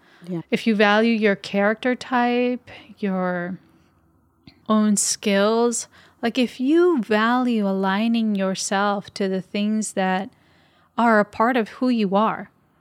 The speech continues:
Speaker 1: Sure.
Speaker 2: or aligning yourself to institutions and activities and careers that also correspond to a set of skills that you have, a set of values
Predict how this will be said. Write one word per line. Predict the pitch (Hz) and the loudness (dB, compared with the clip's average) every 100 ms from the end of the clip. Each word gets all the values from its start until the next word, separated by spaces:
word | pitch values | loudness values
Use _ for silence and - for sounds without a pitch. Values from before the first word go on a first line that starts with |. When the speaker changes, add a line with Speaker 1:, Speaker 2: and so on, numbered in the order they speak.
| _ | _
Speaker 1:
Sure. | - 156 156 170 | -14 -8 -8 -2
Speaker 2:
or | 226 | 2
aligning | 226 233 262 285 | 4 4 4 4
yourself | 269 240 233 220 | 4 4 2 2
to | 208 | -2
institutions | 202 - 180 262 240 - 208 190 180 - - | -2 -4 -6 -2 -2 -2 -2 0 -2 -6 -10
and | 180 175 165 165 185 - | -8 -6 -6 -8 -10 -8
activities | 170 - - 262 240 214 180 170 165 - - | -10 -4 -2 2 2 0 -2 -2 -4 -8 -10
and | 185 175 175 180 185 - | -8 -6 -6 -8 -10 -12
careers | - 196 190 240 254 208 180 175 - _ - - _ | -2 0 2 2 2 2 0 -4 -12 _ -20 -20 _
that | - 202 | -2 0
also | 208 214 240 | 2 0 0
correspond | 226 - 196 185 - 185 180 233 247 | -4 0 0 0 -2 -2 -2 -4 -4
to | - | -4
a | 190 | -6
set | - 190 | -6 -8
of | 180 | -6
skills | - - 190 202 | -6 -4 -4 -4
that | 220 | -6
you | 214 214 | -6 -8
have, | 220 202 202 220 | -6 -6 -6 -8
a | 185 | -10
set | - | -10
of | 170 - | -10 -8
values | 190 196 202 202 185 180 185 | -6 -4 -4 -2 -2 -4 -6